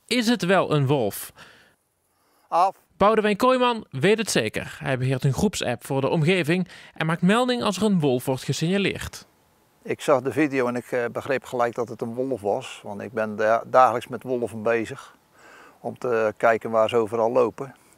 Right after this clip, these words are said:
Speaker 2: en om het door te geven ook aan, eh, in de WhatsApp-groepen. Dit is een, eh, dit is bijna typisch een wolf. Kijk, je kunt het nooit uitsluiten. Je moet, eh, je moet altijd, eh, rekening ermee houden dat er he-, tegenwoordig heel veel, eh, kruiselingen, wolven, eh, rondlopen,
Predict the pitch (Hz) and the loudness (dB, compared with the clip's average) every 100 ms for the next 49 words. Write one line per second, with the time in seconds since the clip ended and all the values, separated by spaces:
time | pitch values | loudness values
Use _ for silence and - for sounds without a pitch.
0 | - 110 110 113 104 127 120 - 113 113 | -14 -8 -6 -6 -4 -2 -2 -4 -6 -6
1 | 110 113 113 113 110 110 110 110 110 117 | -6 -8 -8 -6 -6 -6 -4 -4 -4 -6
2 | 110 107 107 131 117 - 107 92 95 _ | -6 -4 -2 -2 -2 -4 -8 -8 -14 _
3 | _ _ _ - - - - 127 135 143 | _ _ _ -20 -20 -8 -4 -2 -2 -4
4 | 139 135 131 131 123 120 _ - - - | -2 0 2 0 0 -4 _ -20 -20 -20
5 | _ 120 123 107 147 165 160 - 156 151 | _ -4 -4 4 4 6 0 0 -2 -2
6 | 127 147 120 104 101 - - - _ - | -2 -4 -2 -4 -4 -12 -20 -20 _ -18
7 | - 120 123 131 160 143 156 165 - 151 | -2 0 0 -2 0 0 0 0 2 2
8 | - 156 160 160 135 131 135 139 127 120 | 2 2 2 -2 -4 -6 -8 -2 2 2
9 | 117 120 127 120 120 131 135 117 131 123 | 0 -2 -4 -6 2 2 2 -2 -2 0
10 | 127 135 131 127 120 117 117 117 117 117 | 0 -2 -4 -6 -4 0 4 4 4 0
11 | 110 107 135 - 135 120 123 117 139 156 | -2 -4 -6 -2 -2 0 -2 0 0 2
12 | 131 131 117 117 117 107 - - - - | 2 0 4 4 6 4 0 -12 -20 -20
13 | - _ _ - _ - 123 123 127 131 | -20 _ _ -20 _ 2 4 4 -2 -6
14 | 120 131 123 123 120 120 120 117 127 139 | -2 0 0 -2 -4 0 2 4 2 0
15 | 131 131 127 156 | 0 0 0 -6